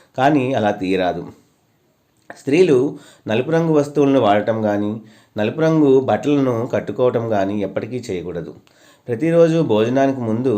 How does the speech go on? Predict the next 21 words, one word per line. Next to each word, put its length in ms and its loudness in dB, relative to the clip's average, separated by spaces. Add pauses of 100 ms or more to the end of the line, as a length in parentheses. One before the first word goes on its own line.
(160)
కాకికి 520 -4
అన్నం 300 -4
పెట్టాలి. 420 -6 (540)
ఇలా 160 2
చేయటం 460 0
పితృదేవతలకు 880 -2
సంతృప్తినిస్తుంది. 960 -8 (840)
స్త్రీలు 380 -2
ఎప్పుడూ 400 2
జుట్టు 260 -6
విరబోసుకొని 680 0
ఉండకూడదు. 560 -6 (240)
ఇది 200 -8
జ్యేష్ఠాదేవి 640 -2
స్వరూపము. 540 -4 (480)
ఇది 160 0
ఇంట్లో 360 2
మంగళ 360 0
కార్యములకు 640 -2
విఘ్నం 320 -4
కలిగిస్తుంది. 640 -8